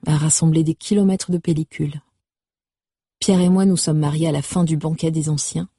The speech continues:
en quatre-vingt-treize. Nous avons fait une fête de fin de tournage avec les comédiens, les techniciens et les producteurs. Nous ne savions pas encore que le film allait rencontrer un succès aussi retentissant.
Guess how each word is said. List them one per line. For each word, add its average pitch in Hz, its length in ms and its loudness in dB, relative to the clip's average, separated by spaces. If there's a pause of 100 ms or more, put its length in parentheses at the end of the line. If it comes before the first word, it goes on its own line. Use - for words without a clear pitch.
en 151 80 -4
quatre-vingt-treize. 139 880 -6 (1000)
Nous 165 120 4
avons 165 180 2
fait 175 180 0
une 165 100 0
fête - 360 -4
de 156 80 0
fin 170 200 0
de 165 60 0
tournage 165 440 0
avec 147 240 -2
les 160 80 -2
comédiens, 160 600 0 (120)
les 160 140 0
techniciens 160 720 -2
et 180 80 -2
les 156 100 -2
producteurs. - 720 -4 (1000)
Nous 196 80 6
ne 190 40 6
savions 196 320 0
pas 226 120 -2
encore 208 320 0
que 202 100 0
le 175 80 2
film 185 300 2
allait 156 160 0
rencontrer 160 460 -2
un 165 80 2
succès - 360 0
aussi 151 260 0
retentissant. 147 680 -2